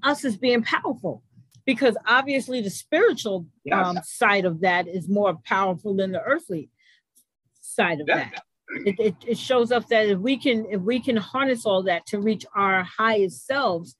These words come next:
Speaker 1: it will make us more powerful. That's
Speaker 2: Right,
Speaker 1: how I
Speaker 2: because
Speaker 1: look
Speaker 2: we're
Speaker 1: at it.
Speaker 2: trying to emulate that which is, uh, superhuman,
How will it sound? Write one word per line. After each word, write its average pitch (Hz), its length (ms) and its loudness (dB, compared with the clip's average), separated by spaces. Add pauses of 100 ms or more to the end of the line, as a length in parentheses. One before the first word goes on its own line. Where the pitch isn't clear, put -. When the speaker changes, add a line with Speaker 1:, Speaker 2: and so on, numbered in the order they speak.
(380)
Speaker 1:
it 233 160 4
will 196 280 2 (440)
make 190 280 0
us 208 160 0
more 220 200 2
powerful. 226 580 -4 (920)
That's 240 280 0 (180)
Speaker 2:
Right, 226 200 6
Speaker 1:
how 208 60 2
I - 40 4
Speaker 2:
because 185 180 4
Speaker 1:
look 151 60 0
Speaker 2:
we're 202 120 4
Speaker 1:
at - 60 -4
it. - 20 -8
Speaker 2:
trying 214 240 4
to 175 120 4
emulate 196 420 4
that 170 200 2
which 170 180 0
is, 160 140 0
uh, 160 220 2
superhuman, 165 640 -4